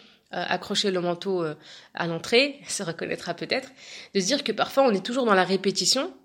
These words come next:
de se dire, « Mais à chaque fois, tous les jours, je dois dire qu'il faut mettre les chaussures là, qu'il faut mettre le manteau ici. » Euh, et en fait, c'est fatigant. C'est fatigant pour nous comme pour l'enfant. Et pour l'enfant, ça devient tellement une chanson finalement, euh, qu'il entend à l'accueil, on va dire, de la maison, donc une chanson d'accueil,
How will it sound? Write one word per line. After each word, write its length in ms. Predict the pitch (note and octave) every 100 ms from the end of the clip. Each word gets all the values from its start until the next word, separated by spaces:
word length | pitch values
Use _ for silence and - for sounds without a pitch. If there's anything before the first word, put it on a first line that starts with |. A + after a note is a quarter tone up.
| -
de 80 | F3+
se 60 |
dire, « 120 | E3+ F3+
Mais 80 | D#3
à 80 |
chaque 240 | D#3 C4+ C4+
fois, 200 | - D4+
tous 160 | D4
les 120 | G#3 F#3
jours, 260 | G#3+ D4
je 60 | -
dois 120 | E3+
dire 220 | E3 C4
qu'il 140 | - G#3
faut 200 | - G3+
mettre 240 | G3 F#3+
les 40 | F#3
chaussures 340 | F3+ E3+ -
là, 200 | F3 C#4+
qu'il 140 | C#4+ G#3
faut 100 | F#3+
mettre 300 | E3+ E3+ F#3
le 60 |
manteau 240 | - - E3+
ici. » 400 | E3+ C4+ D4+ - - - - - - - - _
Euh, 400 | F#3 E3+ D#3+ D#3 D3+
et 100 | F3
en 40 | E3
fait, 160 | C4+
c'est 120 | A#3+
fatigant. 520 | G3+ F#3 - G#3 C#4+ C#4 - -
C'est 160 | -
fatigant 460 | F3 F3+ - F3+ A3+
pour 240 | G#3+ F#3+
nous 200 | G3 C#4+
comme 240 | C#4 B3+ A#3+
pour 140 | A3+
l'enfant. 320 | G#3+ G#3 G3+ E3
Et 80 | -
pour 160 | E3+ G3+
l'enfant, 240 | A3 A3
ça 160 | C#4+ G#3
devient 240 | F#3 F#3+ F#3+
tellement 260 | C#4 C4+
une 140 | B3+ G#3
chanson 440 | - A3+ G#3 B3
finalement, 600 | A3+ - F3+ F#3 F#3+ F3 -
euh, 260 | D3+ D#3 D#3 - - -
qu'il 160 | - F#3
entend 240 | F3 F#3+
à 80 | F3+
l'accueil, 340 | D#3 D#3 G3+ F3+
on 60 |
va 100 | D#3+
dire, 140 | D#3 D#3+
de 60 |
la 80 | D3+
maison, 260 | D#3 G#3+ B3+
donc 160 | -
une 60 | E3+
chanson 280 | - G3 F#3+
d'accueil, 400 | D#3+ A#3 D4